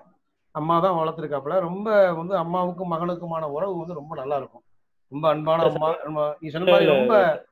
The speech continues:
Speaker 1: ரொம்ப நெருக்கமான, ரொம்ப இதா இருப்பாங்க. கல்யாணம் முடியுது, மனைவியும் வந்து என்னன்னா, அவங்க அங்கேயும் ஒரே பொண்ணு தான். ரெண்டு பேரும் வந்து கணவன் மனைவி முதல்ல அன்பா தான் இருக்காங்க. ஒரு பீரியடுக்கு அப்புறம் வந்து என்னன்னா, பொசசிவ்னஸ்ல வந்து ரெண்டு பேருக்கும் உள்ள பயங்கரமான பிரச்சனை வருது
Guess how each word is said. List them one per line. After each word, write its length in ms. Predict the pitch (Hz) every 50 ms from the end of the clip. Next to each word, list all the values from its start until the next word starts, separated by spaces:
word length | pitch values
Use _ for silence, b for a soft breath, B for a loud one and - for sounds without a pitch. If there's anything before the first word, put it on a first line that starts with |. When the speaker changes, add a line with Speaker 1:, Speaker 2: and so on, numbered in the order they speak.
| _ _ _ _ -
Speaker 1:
ரொம்ப 200 | 185 190 208 190
நெருக்கமான, 460 | 185 180 180 180 190 180 185 180 165
ரொம்ப 260 | 160 165 175 190 185
இதா 40 | 170
இருப்பாங்க. 500 | 175 170 170 170 147 135 127 131 139 - - _ _ _ _ _ _ _ _ _ _ _
கல்யாணம் 420 | - 180 185 214 220 220 208 185 170
முடியுது, 260 | 160 151 156 156 - -
மனைவியும் 520 | - 151 165 180 220 240 247 254 262 262 240
வந்து 220 | 214 196 196 202
என்னன்னா, 120 | 190 185 220
அவங்க 400 | 220 190 175 180 170 170 170 -
அங்கேயும் 280 | 165 180 208 233 214
ஒரே 180 | 175 165 190 196
பொண்ணு 240 | 196 - 160 156 143
தான். 220 | 127 131 - - _ _ _ _ _ _ _ _ _ _ _ _ - 240
ரெண்டு 260 | - 240 285 302 269
பேரும் 220 | 233 262 269 262 233
வந்து 360 | 202 196 240 285 277 247 208
கணவன் 260 | 202 196 196 208 196
மனைவி 260 | 190 214 208 185 185
முதல்ல 200 | 185 190 202 196
அன்பா 120 | 180 180 180
தான் 260 | 196 202 202 196 175
இருக்காங்க. 460 | 151 151 143 135 127 131 135 139 - _ _ _ _ _ _ _
ஒரு 220 | - 190 180 170 170
பீரியடுக்கு 280 | 254 285 269 254 202 202
அப்புறம் 280 | 185 202 220 220 202
வந்து 200 | 180 180 185 185
என்னன்னா, 400 | 160 147 139 135 135 139 139 139 143 - _ _ _ _ _ _ _
பொசசிவ்னஸ்ல 720 | - - 262 233 220 262 240 233 202 175 175 165 156 156
வந்து 300 | 160 147 143 151 180 202
ரெண்டு 280 | 185 202 240 277 302 269
பேருக்கும் 300 | 220 202 202 190 202 196
உள்ள 460 | 180 175 175 233 240 208 180 160 b b b b b _
பயங்கரமான 580 | - 156 175 202 202 196 180 170 170 202 202 180
பிரச்சனை 600 | 160 151 147 - 151 156 151 - 196 208 208 185
வருது 220 | 170 151 139 135